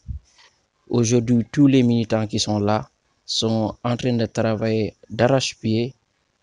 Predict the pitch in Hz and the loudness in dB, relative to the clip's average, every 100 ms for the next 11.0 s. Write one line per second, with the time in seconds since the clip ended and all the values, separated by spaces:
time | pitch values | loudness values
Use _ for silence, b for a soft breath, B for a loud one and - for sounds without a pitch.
0 | _ _ 120 - 117 104 104 110 107 117 | _ _ -6 -4 -6 -6 -6 -4 -4 -6
1 | 135 _ 104 101 110 107 107 - 110 98 | -12 _ -6 -4 -2 -4 -8 -4 -2 -2
2 | - 95 - 95 - _ b b b b | -4 -6 -4 -8 -10 _ b b b b
3 | _ _ _ _ _ - 139 131 143 131 | _ _ _ _ _ 2 4 6 6 6
4 | 139 147 156 156 - - 120 117 117 113 | 4 6 4 2 -2 2 4 4 2 2
5 | 113 113 107 - 139 131 131 120 123 123 | 2 0 0 2 4 4 2 2 4 6
6 | 117 120 110 - 107 117 127 143 _ _ | 4 0 -2 -2 -4 -2 -6 -8 _ _
7 | _ _ _ _ _ _ _ 123 110 110 | _ _ _ _ _ _ _ -4 -2 0
8 | 110 110 113 113 120 123 - - 123 120 | 0 0 2 2 2 0 -2 -2 0 0
9 | 120 110 107 104 104 107 - 117 107 110 | -2 -2 -2 -2 -4 -10 -10 -4 -2 0
10 | 120 120 117 113 110 107 - - 104 95 | 2 2 0 0 0 -2 -4 -6 -8 -8